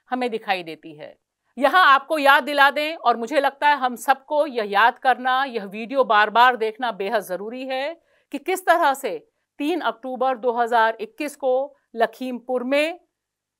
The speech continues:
केंद्रीय गृह मंत्री अजय मिश्रा के बेटे आशीष मिश्रा की गाड़ी ने किसानों को रौंद दिया था। वे किसान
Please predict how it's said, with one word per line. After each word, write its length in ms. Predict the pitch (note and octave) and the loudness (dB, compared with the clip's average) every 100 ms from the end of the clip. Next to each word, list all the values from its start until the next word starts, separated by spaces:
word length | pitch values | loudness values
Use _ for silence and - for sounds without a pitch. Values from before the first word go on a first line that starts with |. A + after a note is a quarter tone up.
| _ | _
केंद्रीय 380 | C#4 D4 D#4+ F4 | -2 0 0 -2
गृह 280 | B3+ C4 C#4+ | -2 -2 0
मंत्री 640 | A#3+ B3 B3 C#4+ D4 D4 - | 0 -4 -4 -10 -12 -14 -8
अजय 240 | A3 A#3 A#3 | -6 -2 -4
मिश्रा 360 | A3+ B3+ B3+ | -4 2 2
के 160 | B3 G3+ | 2 -4
बेटे 380 | A3 A#3 C4+ C4 | -2 -2 -2 0
आशीष 420 | F#3 F#3+ A3 - | 0 -2 -10 -10
मिश्रा 320 | A3 G#3 C4 | -14 -2 0
की 160 | B3+ A#3+ | 0 -2
गाड़ी 360 | F#3+ G#3+ C#4+ C#4 | 2 2 2 -2
ने 320 | C#4 C#4+ E4+ _ _ - - _ _ _ _ - | -4 -6 -10 _ _ -14 -14 _ _ _ _ -6
किसानों 440 | C#4+ F4 F4 F4 | 0 2 4 2
को 140 | E4+ C4+ | 0 0
रौंद 300 | A3+ A3 G#3 | 0 0 -6
दिया 260 | E3+ C#3+ | -10 -10
था। 360 | - - - - - _ _ _ - | -12 -18 -18 -14 -16 _ _ _ -8
वे 120 | G3 | -8
किसान 580 | G3 G#3 A#3 A#3+ C#4+ | -6 -2 2 4 2